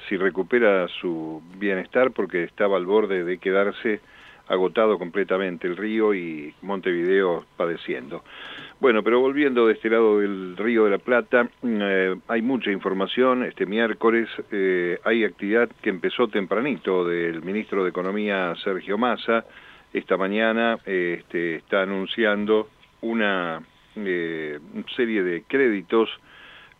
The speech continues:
para, mm, eh, sectores PYME, eh, con, eh,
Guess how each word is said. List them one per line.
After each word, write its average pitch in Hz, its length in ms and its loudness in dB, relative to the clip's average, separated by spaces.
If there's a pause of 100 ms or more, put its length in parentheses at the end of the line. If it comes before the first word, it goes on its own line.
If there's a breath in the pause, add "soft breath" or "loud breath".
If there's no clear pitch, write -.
para, 104 360 4
mm, 113 40 -6 (340)
eh, 85 200 -2 (120)
sectores 98 380 -2
PYME, 113 480 0 (640 loud breath)
eh, 92 300 0
con, 110 460 2
eh, 87 80 -2